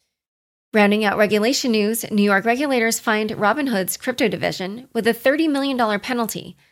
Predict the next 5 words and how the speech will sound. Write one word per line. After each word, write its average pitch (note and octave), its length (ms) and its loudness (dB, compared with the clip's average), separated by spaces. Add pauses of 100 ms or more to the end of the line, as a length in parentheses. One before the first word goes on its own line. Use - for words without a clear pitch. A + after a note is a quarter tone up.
(160)
for A3 120 0
violating G3+ 560 2
anti-money A#3+ 520 0
laundering F#3 420 -2
rules E3+ 400 -4